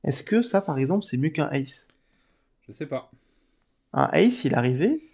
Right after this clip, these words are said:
Speaker 1: sept mille rush, donc il mettait une grosse patate, et le triple, le double moins trois mille était très fort.
Speaker 2: Ça tape pas.
Speaker 1: Et malgré tout, c'est une carte qu'on cutait, le ace, malgré tout.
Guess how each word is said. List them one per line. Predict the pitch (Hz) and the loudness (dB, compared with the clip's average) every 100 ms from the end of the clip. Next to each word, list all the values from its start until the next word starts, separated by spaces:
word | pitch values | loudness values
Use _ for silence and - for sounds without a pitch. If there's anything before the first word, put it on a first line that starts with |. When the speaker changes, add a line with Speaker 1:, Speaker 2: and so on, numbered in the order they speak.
| _ | _
Speaker 1:
sept | - 160 - | -4 -4 0
mille | 175 | 0
rush, | 143 151 254 - - - | 2 2 0 -4 -14 -12
donc | - 139 | -8 -4
il | |
mettait | 131 135 | -4 -4
une | 127 | -6
grosse | 123 - | -6 -4
patate, | 120 185 240 - - - _ - | -2 0 0 -2 -20 -20 _ 0
et | 139 | 2
le | 131 | 2
triple, | 131 - 180 151 143 139 - | 0 -6 -6 -4 -4 -4 2
le | 139 | 2
double | 147 170 | 4 2
moins | 131 127 | 2 0
trois | 127 - | -2 -4
mille | 147 214 160 | 0 0 -2
était | - 135 | -6 -10
très | - 156 | -4 -6
fort. | - 151 - _ _ | -2 -6 -6 _ _
Speaker 2:
Ça | - | -12
tape | 120 156 - | -6 -6 -4
pas. | 127 | 0
Speaker 1:
Et | 135 | 2
malgré | 156 143 151 139 | 2 2 -4 -6
tout, | 202 240 294 294 - _ _ | 0 4 4 2 -10 _ _
c'est | - 139 | -2 -2
une | 135 | 2
carte | 196 208 | 0 0
qu'on | 156 135 | -2 -2
cutait, | - 196 196 185 175 _ _ _ - | 2 0 2 -2 -4 _ _ _ -4
le | 131 - | -2 0
ace, | 135 131 - | 0 -2 -4
malgré | 139 123 123 | -2 0 -2
tout. | 127 | -4